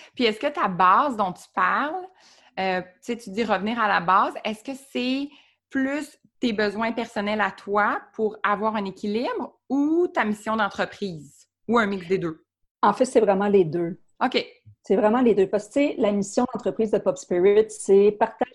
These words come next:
Speaker 2: ouverture, plaisir.
Speaker 1: OK.
Speaker 2: Alors, quand je
Speaker 1: C'est
Speaker 2: sens
Speaker 1: beau.
Speaker 2: que je suis dans le partage avec ma communauté, avec, euh, les participants ou, euh, des nouvelles rencontres, je sens que je suis dans ma mission. Quand je suis dans l'ouverture de ce qui se présente à moi,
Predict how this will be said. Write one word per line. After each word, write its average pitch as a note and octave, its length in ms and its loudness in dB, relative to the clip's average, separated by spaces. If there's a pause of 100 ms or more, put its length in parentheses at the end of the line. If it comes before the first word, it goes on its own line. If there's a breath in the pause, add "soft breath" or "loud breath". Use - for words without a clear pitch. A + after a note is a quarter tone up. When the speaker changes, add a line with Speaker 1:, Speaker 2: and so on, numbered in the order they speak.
Speaker 2:
ouverture, G#3 480 -2
plaisir. E3+ 460 -6 (460)
Speaker 1:
OK. F3+ 100 -6 (560)
Speaker 2:
Alors, G3 500 4 (260)
quand B3 280 2
je B3 60 -4
Speaker 1:
C'est G3+ 100 2
Speaker 2:
sens A3+ 260 -2
Speaker 1:
beau. C#3+ 60 -8
Speaker 2:
que G3+ 60 2
je E3 100 -4
suis E3+ 160 -8
dans G3+ 140 -2
le F#3 120 4
partage G#3 680 0
avec F#3 240 -4
ma F#3 120 -6
communauté, F#3 920 0
avec, E3+ 320 -4
euh, F3 80 -2
les E3+ 120 -4
participants F3+ 1080 -4
ou, F3+ 320 -2
euh, F3 180 -2
des F#3+ 120 -2
nouvelles F#3+ 320 0
rencontres, F#3 840 -2
je F#3 80 0
sens G3 240 -4
que G3 60 -8
je - 60 -12
suis F#3 80 -8
dans F#3+ 140 -2
ma G3 120 -2
mission. F#3+ 580 -6 (500 loud breath)
Quand G#3+ 120 2
je G#3 80 -2
suis A#3 100 -2
dans G3+ 160 2
l'ouverture A3 840 4
de F#3 100 2
ce - 100 -8
qui - 120 -20
se - 100 -18
présente F#3+ 460 0
à F3+ 80 4
moi, F#3 460 -2